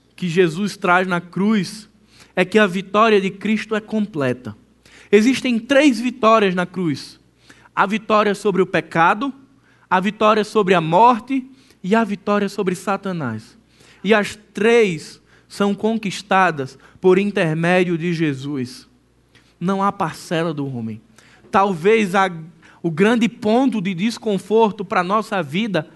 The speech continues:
é saber que não tem participação nossa. Porque o homem gosta da glória. O homem gosta de, na hora da bonança, dizer:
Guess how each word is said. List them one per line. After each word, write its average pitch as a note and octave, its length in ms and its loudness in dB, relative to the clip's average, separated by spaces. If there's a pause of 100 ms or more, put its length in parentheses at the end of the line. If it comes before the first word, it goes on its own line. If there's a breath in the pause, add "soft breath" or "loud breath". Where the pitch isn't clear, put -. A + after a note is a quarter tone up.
(240 soft breath)
é G#3+ 60 -10
saber G3 320 -4
que G#3 100 -10
não G3+ 140 -6
tem G3+ 140 -6
participação F3+ 680 -4
nossa. C3 380 -10 (580 soft breath)
Porque G#3 240 2
o B3 120 6
homem B3+ 260 4
gosta G#3 540 4
da F3 100 0
glória. C3 460 -6 (580 soft breath)
O G#3 60 -6
homem B3 260 2
gosta G3+ 400 4
de, F3 100 -4
na F#3+ 160 2
hora F#3+ 180 4
da F#3 60 6
bonança, F3+ 460 0
dizer: E3 460 -4